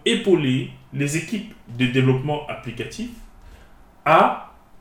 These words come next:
tester leur logiciel, à vérifier que tout est bon avant de livrer la solution au client. Donc, c'est un métier où il faut vraiment être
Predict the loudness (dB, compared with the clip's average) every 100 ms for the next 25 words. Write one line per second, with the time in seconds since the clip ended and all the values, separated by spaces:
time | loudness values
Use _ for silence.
0 | _ -20 -2 2 2 2 0 0 0 -2
1 | -4 -6 -2 -2 -4 -6 -2 4 6 6
2 | 4 -2 -4 -6 -6 -6 -4 -4 -6 -8
3 | -12 -20 -20 _ 0 2 4 2 2 2
4 | 2 2 2 0 -4 -6 -8 -8 -4 -4
5 | -4 -10 -2 -2 0 0 0 -2 -6 -16
6 | -20 -20 -20 -6 4 4 4 0 2 2
7 | 0 -2 -6 -6 -4 0 0 4 2 2
8 | -2 -2 -2